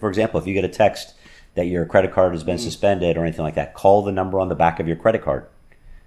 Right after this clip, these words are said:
Speaker 1: and, and verify that. Don't respond to the text. Don't click on any links,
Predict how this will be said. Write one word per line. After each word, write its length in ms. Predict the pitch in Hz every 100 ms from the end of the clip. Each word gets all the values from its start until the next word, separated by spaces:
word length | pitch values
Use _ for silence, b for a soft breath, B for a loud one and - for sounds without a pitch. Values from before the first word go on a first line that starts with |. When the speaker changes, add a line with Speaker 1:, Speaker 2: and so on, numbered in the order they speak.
| b
Speaker 1:
and, 360 | 82 85 82 80
and 280 | 85 78 -
verify 440 | 78 92 95 71 69
that. 300 | 69 67 -
Don't 180 | 101
respond 400 | 95 - 101 92 85
to 80 |
the 80 | 90
text. 360 | 82 85 80 -
Don't 160 | 82
click 180 | - 85
on 180 | 87 85
any 180 | 85 85
links, 640 | 80 82 82 - -